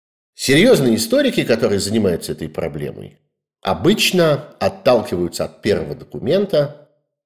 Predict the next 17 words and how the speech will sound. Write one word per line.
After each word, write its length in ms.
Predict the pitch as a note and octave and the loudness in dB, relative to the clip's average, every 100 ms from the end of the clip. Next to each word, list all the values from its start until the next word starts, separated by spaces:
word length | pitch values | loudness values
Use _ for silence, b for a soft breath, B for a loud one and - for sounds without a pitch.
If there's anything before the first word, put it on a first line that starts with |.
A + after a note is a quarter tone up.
| _ _ | _ _
который 320 | G2 D#3 D3 | -2 2 2
принадлежит 420 | B2+ A2 G#2 C#3+ | 2 0 0 -2
чрезвычайно 840 | - A2+ A2 A#2+ - C#3+ E3 E3 D#3 | 0 0 2 0 2 4 4 2 -2
серьезному 920 | - G2+ F#2 A2+ A#2+ B2 A#2+ B2 B2+ | -4 -8 -2 -2 -2 -4 -6 -6 -8
автору. 480 | - - - - - _ _ _ _ _ _ _ - | -12 -12 -14 -20 -20 _ _ _ _ _ _ _ -4
Нашли 320 | F#2+ - A3 | -2 2 4
его 220 | A3+ D#3+ | 6 4
историки 400 | B2 E3+ D3+ D3 | 2 2 0 0
немецкие. 800 | C3 G2 B2 C3+ A#2 - - F2+ | -2 0 0 2 2 0 -6 -4
Немцы 420 | A2 A#3+ E3 F#3+ | 0 2 2 0
вообще 500 | C3+ C3+ - - A3+ | 2 0 -2 0 0
к 120 | A3+ | 2
этому 300 | E3 - D3+ | 0 0 -2
вопросу 920 | B2 A#2 C#3 D3+ D3+ D#3 D3 C#3+ - - | -2 -2 -2 -2 -2 -2 0 -2 -4 -4
очень 500 | - C3+ - C#3 C#3+ | 0 0 0 -2 -2
неровно 480 | G#2+ G#2 G#2+ A2+ A2+ | 0 2 2 4 4
дышат. 380 | A2+ D2+ - | 2 -2 -6